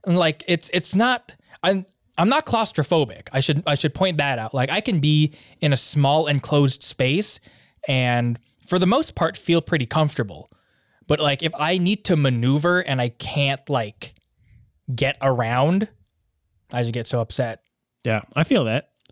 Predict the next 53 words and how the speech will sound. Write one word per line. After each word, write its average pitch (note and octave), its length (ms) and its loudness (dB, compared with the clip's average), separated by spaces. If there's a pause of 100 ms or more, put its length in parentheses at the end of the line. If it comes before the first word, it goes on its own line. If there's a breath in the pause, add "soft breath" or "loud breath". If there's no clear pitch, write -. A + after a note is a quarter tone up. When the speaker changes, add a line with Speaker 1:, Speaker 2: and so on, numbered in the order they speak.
Speaker 1:
I D#3 40 2
think G#3 120 2
that's D#3+ 140 0
partly, C#3 320 0
that, C#3+ 280 -2
that's D3+ 220 -2
a - 20 2
lot C3 240 0
of A#2+ 80 -2
why B2 160 2
I A2+ 60 2
wanna, A2+ 280 0
why C3+ 180 2
I - 20 2
wanted B2+ 360 0
to B2 60 -6
get A#2+ 140 0
an A2 100 -4
office. - 540 -4 (520 soft breath)
Just, - 140 -2
like, B2+ 180 0
I C3+ 120 0
just C#3+ 180 0
need C#3+ 260 4
space - 460 0
to, - 160 -2
like, A2+ 300 0 (580 soft breath)
have D#3 480 -2
things C#3 520 2
and, C3 200 -2
like, A#2 220 -2 (200)
be C3+ 360 0
in. G#2 240 -12 (1200)
Speaker 2:
Yeah, G#2+ 160 0 (100)
and D3+ 100 0
you're C#3 100 4
not, C3 120 2
like, A2+ 120 0
trying B2 160 0
to A2+ 40 0
get A2 140 0
it G#2+ 80 0
out G#2 80 0
of G#2 80 -2
the G#2+ 60 0
way G#2 220 2
so A2 160 -2
that G#2+ 120 -2
your G2+ 100 -6
home G#2+ 240 0
looks A2+ 180 0
nice. G#2+ 320 -4 (160)
Speaker 1:
Mm-hmm. C3+ 260 2